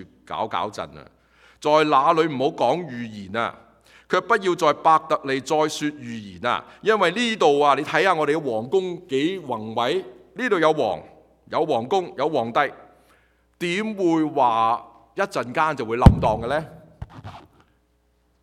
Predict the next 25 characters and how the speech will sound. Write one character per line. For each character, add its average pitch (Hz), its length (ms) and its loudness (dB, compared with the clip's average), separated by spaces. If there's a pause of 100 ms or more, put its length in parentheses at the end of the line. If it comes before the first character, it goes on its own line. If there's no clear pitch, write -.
弟 120 80 -8
兄 165 80 -8
姊 - 80 -14
妹， - 100 -4
今 156 140 2
日 123 260 0
你 104 100 -4
都 131 80 -4
試 107 280 -6
過 98 200 -4
啦， 107 120 -2
以 95 180 -8
前 71 300 -12
啊， 87 340 -8 (1080)
你 117 80 -8
知 160 100 -10
唔 156 40 -6
知 143 60 -6
以 117 140 -6
前 90 240 -8
香 131 180 0
港 104 240 -4
係 95 80 -6
咩 92 120 -6
啊？ 80 180 -4